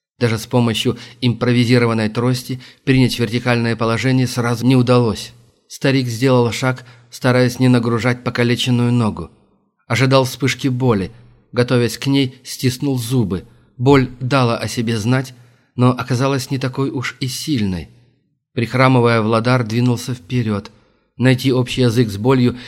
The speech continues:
ему удалось, но следовало спешить. Яд уже в его теле, и может статься, что через полчаса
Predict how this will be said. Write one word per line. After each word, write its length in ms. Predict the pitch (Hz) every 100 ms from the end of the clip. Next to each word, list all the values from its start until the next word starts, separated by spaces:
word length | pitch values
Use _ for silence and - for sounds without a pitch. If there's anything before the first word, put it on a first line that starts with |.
| -
ему 240 | 120 131 131
удалось, 640 | 139 131 139 139 - - - -
но 160 | 120
следовало 520 | 117 123 123 123 120
спешить. 680 | 117 - 135 - - 110 - _ _ _ _ _ -
Яд 360 | 98 135 127
уже 240 | 139 127 123
в 40 |
его 300 | 101 120 117
теле, 480 | 110 - 139 117 - - _ -
и 60 | 127
может 300 | 139 135 131
статься, 380 | - 131 131
что 200 | 123 -
через 320 | 117 131 123 120
полчаса 640 | 123 120 127 113 139 127